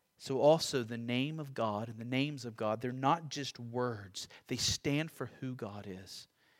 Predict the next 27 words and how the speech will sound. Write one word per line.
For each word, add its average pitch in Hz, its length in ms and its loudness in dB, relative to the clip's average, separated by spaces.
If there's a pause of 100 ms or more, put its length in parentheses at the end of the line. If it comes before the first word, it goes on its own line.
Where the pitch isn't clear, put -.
(520)
And 107 100 -6
therefore, 135 320 2
Mount 135 260 4
Hermon, 113 320 -2
let 113 140 0
us - 180 -4
love 127 340 6
the 165 80 2
name 151 220 0
of 139 140 -6
God 98 400 -8 (440)
and 117 140 -4
let 120 80 2
us 139 160 0
be 131 140 -8
ready 113 320 -2
to - 140 -12
live 135 560 -2
and 117 160 -14
to - 100 -16
die 98 520 -8 (520)
in - 80 -14
order 110 260 -4
to - 200 -12
honor 95 320 -6
his 90 260 -14
name. - 280 -18